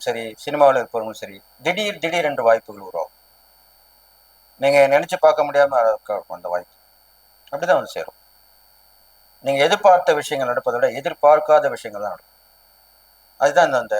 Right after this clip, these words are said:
செவ்வாய் பேச்சில் உங்களுக்கு நடக்க போகுது. அடுத்ததாக, இதனால் வரைக்கும் எந்தவித முன்னேற்றமும் இல்லாம இருந்த உத்தியோகஸ்தர்களுக்கு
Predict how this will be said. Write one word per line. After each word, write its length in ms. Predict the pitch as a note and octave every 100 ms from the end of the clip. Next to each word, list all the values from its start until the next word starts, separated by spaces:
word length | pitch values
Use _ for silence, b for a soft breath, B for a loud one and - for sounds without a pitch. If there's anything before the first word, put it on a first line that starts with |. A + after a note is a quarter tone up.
| G2+ G2 F#2+ -
செவ்வாய் 220 | C3 B2
பேச்சில் 240 | G#2 F#2+
உங்களுக்கு 160 | F#2 F2+
நடக்க 160 | F#2 F2
போகுது. 220 | D2 - _ _ _ _ _ _ _ _ _ _ _ _ _ _ _ _ _ _ _ _ _ _ F3+
அடுத்ததாக, 460 | G3+ G3+ D3 C3+ C3 F2+ - _ _ _ _ _ _ _ _ _ _ _ _ _ _ _ _ E3
இதனால் 260 | F#3+ G3
வரைக்கும் 360 | F3+ - E3+ C3+ G#2+ _ _ _ _ _ _ _ _ _ _ _ _ _ _ _ _ _ _ _ _ _
எந்தவித 320 | D#3+ F#3+ F#3+ E3
முன்னேற்றமும் 400 | D3+ F3 F3 -
இல்லாம 340 | C#3 C#3+ C3+ C3
இருந்த 220 | - - G2+ F#2 - _ _ _ _ _ _ _ _ -
உத்தியோகஸ்தர்களுக்கு 680 | C3+ D3+ C#3+ C3 A#2 A#2